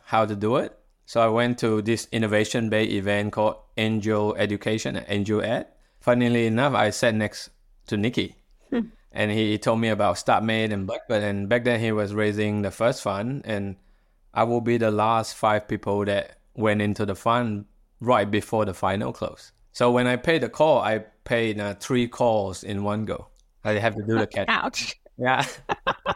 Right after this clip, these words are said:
Speaker 2: Wow, that's really, that's incredible.
Speaker 1: Turns out to be the best investment of my whole life, I reckon.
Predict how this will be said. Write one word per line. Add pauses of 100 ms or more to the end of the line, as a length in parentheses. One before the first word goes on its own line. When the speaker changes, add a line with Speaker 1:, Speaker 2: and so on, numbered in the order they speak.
(1400)
Speaker 2:
Wow,
that's
really,
that's
incredible. (140)
Speaker 1:
Turns
out
to
be
the
best
investment
of
my
whole
life,
I
reckon.